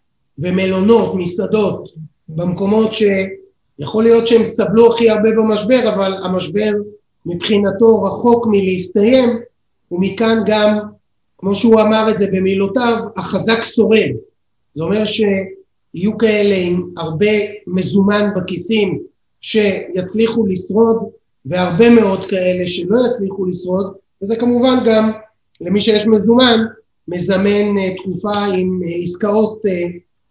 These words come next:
טובות יותר. כשחוזרים לנתוני המקרו ולצורה שבה הם בונים את, אה, תיקי ההשקעות,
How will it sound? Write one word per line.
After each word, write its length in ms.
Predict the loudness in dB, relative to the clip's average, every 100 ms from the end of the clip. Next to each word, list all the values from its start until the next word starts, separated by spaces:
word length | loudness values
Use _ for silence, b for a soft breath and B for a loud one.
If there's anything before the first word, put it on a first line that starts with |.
| -4
טובות 400 | 2 2 2 0
יותר. 460 | -2 2 4 2 -2 -12 _ _ _ _ _ _ _
כשחוזרים 480 | -8 -6 -4 0 4
לנתוני 480 | 4 4 2 2 2
המקרו 600 | 2 0 -2 -4 -4 -4 -4 -6 -6 -6 -10 _ _ _ _
ולצורה 420 | -12 -6 -2 0
שבה 340 | 2 0 2 0
הם 200 | 0 0
בונים 440 | 0 2 2 0
את, 220 | -2 -4
אה, 180 | -6 -6 -8 -14 _ _ _
תיקי 260 | -10 0 4
ההשקעות, 800 | 4 2 -2 0 2 2 2